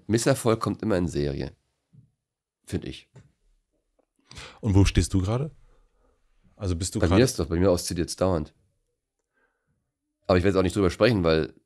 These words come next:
Speaker 1: ich will ja auch nichts verschreien. Das ist jetzt wieder das Ungarische. Jetzt müsste ich eigentlich auf den Tisch klopfen.
Speaker 2: Aber du bist jetzt sozusagen, also wir erleben gerade die erfolgreiche Phase?
Speaker 1: Nee, ich hab jetzt, äh, ein paar,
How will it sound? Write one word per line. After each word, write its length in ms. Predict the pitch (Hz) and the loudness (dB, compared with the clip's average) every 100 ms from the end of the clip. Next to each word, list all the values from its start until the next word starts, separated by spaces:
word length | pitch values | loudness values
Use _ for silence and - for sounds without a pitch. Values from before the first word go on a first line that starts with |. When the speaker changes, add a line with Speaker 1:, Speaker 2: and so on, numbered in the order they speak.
| - | -10
Speaker 1:
ich 80 | 85 | 0
will 80 | |
ja 100 | 92 | 2
auch 40 | 78 | 2
nichts 160 | 73 | -2
verschreien. 480 | 80 73 82 90 71 - _ _ | -8 -6 -4 -4 -6 -14 _ _
Das 200 | 78 - | -12 -10
ist 100 | - | -10
jetzt 140 | 76 82 | -8 -4
wieder 80 | |
das 100 | 80 | -4
Ungarische. 460 | 76 107 76 73 76 - - | -4 -4 -4 -6 -8 -10 -20
Jetzt 160 | _ 101 | _ -6
müsste 180 | 98 - | -4 -4
ich 60 | |
eigentlich 140 | 85 87 | -2 -2
auf 100 | 82 | -2
den 160 | 85 - | -6 -4
Tisch 220 | 120 - | -4 -2
klopfen. 360 | 82 - 73 - - - - - - - - _ _ _ _ _ _ _ _ | -4 -4 -6 -6 -8 -10 -14 -20 -20 -20 -20 _ _ _ _ _ _ _ _
Speaker 2:
Aber 180 | 110 107 | 4 6
du 100 | 117 | 6
bist 140 | 127 | 2
jetzt 120 | 135 | 0
sozusagen, 440 | 123 123 110 113 113 | 0 0 4 4 2
also 160 | 90 | 2
wir 120 | 113 | 4
erleben 300 | 110 107 107 | 4 2 0
gerade 360 | 101 98 104 104 | 0 0 0 -2
die 180 | 95 113 | -4 -2
erfolgreiche 640 | 101 - 120 127 139 131 | 2 4 2 2 -2 -2
Phase? 480 | 123 131 131 147 151 _ _ _ - - _ _ _ _ _ _ _ _ _ - | -4 -4 -4 -6 -10 _ _ _ -20 -20 _ _ _ _ _ _ _ _ _ 0
Speaker 1:
Nee, 200 | 101 113 | 4 4
ich 120 | 135 | 2
hab 120 | 131 | -4
jetzt, 240 | 131 - | -4 -4
äh, 220 | 104 120 113 - | -4 -2 -4 -4
ein 120 | 120 - | -4 -2
paar, 200 | 107 | -4